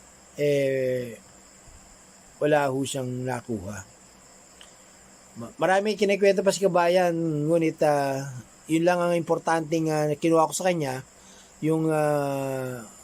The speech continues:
yung, ah, balik manggagawa, ah, insurance program ng ating, ah, gobyerno, na sana naway wag ho daw sa kanya matulad. So, sa muli mga kabayan, mga ka-,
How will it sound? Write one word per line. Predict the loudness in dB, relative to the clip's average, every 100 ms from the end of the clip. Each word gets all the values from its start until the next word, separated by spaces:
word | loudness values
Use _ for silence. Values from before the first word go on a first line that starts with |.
| -20 -20 -20 -20 -20 -20 -20 -20 -6
yung, | 0 0 2
ah, | 0 -2 -2 -2 0 2
balik | 2 0
manggagawa, | 0 2 2 4 4 4 2 0 -2
ah, | -2 0 -2
insurance | -4 -2 0 2 2 0
program | 0 0 2 0
ng | 0 -2
ating, | -2 -4 -4 -2 -2
ah, | -2 -4 -6 -12 -10
gobyerno, | -6 -2 -2 -2 -4 -6 -8 -10
na |
sana | -4 -2 -2 0
naway | 2 2 2
wag | 0
ho | 0 -2
daw | -2 -2
sa | -4
kanya | -6 -6 -8 -10 -14 -20 -20 -8
matulad. | -6 -4 -2 -2 -2 -4 -12 -20 -20 -20 -6
So, | 0 2 4 4 4 4 4 4 2 -4 -14 -20 -20 -10
sa | -2 2
muli | 4 4
mga | 4 2 2 0 0 -2
kabayan, | -2 0 4 4 4
mga | 2 0 0 -2 0 -2 -2
ka-, | -2 -4 -4